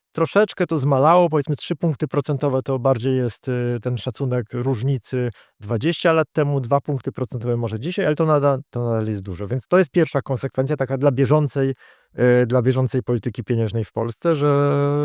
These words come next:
że te stopy po prostu muszą być przeciętnie, przeciętnie wyższe. Y, natomiast druga konsekwencja, taka może nawet, y, ważniejsza, to jest dla ewentualnego przystąpienia Polski do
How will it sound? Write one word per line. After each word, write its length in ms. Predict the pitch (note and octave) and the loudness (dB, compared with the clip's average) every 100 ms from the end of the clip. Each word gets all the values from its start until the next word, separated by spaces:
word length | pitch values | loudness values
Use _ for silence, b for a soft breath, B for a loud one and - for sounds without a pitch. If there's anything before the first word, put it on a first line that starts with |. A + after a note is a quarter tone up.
| D3 D3 C#3+ | -2 -4 -4
że 140 | C3+ | -6
te 100 | C#3+ | -6
stopy 280 | - B2+ C#3 | -4 -4 -4
po 120 | A2+ | -2
prostu 340 | C3 B2 C3+ | -2 0 0
muszą 280 | B2+ A#2+ B2 | -2 -2 -2
być 140 | A2+ - | -2 -4
przeciętnie, 580 | A#2 A2 A2 - A2 G#2+ - _ _ _ _ _ _ | -4 -2 -4 -4 -6 -6 -12 _ _ _ _ _ _
przeciętnie 680 | - A2+ G#2 A2+ A2 G#2+ A2 | -8 -6 -6 -4 -2 -2 -6
wyższe. 560 | - G#2 G2 F#2 - - b b b b - | -10 -10 -8 -10 -14 -20 b b b b 0
Y, 340 | A#2+ B2 A#2+ A#2+ | 2 4 2 0
natomiast 400 | B2+ D#3 D#3 C#3 | 0 2 2 4
druga 220 | G#3 G#3+ | 4 4
konsekwencja, 880 | E3+ D3 D3 B2+ G#2 - B2 C#3 C#3+ | 4 0 0 0 0 0 2 2 2
taka 220 | C3 A#2 | 0 -2
może 220 | A#2 A2+ B2 | -2 -2 -2
nawet, 380 | A#2 A2 - | -2 -4 -6
y, 640 | A#2+ A#2 A2 G#2+ A2 G#2 G#2+ | -4 -2 -2 -4 -4 -6 -4
ważniejsza, 580 | A2+ F2+ A2+ G#2 C#3+ C#3+ | -2 -2 -2 -4 -6 -4
to 100 | C#3 | -2
jest 160 | C#3+ | -2
dla 220 | B2+ C#3 | 2 2
ewentualnego 560 | C#3 C#3 C#3+ B2+ A#2 B2 | 2 0 0 0 2 -2
przystąpienia 540 | - - C3 G#2 A#2+ | -4 -4 -4 0 -2
Polski 420 | C3 G2+ - C3+ A2 | -2 -4 -6 -6 -4
do 300 | F#2+ A#2 | -2 -2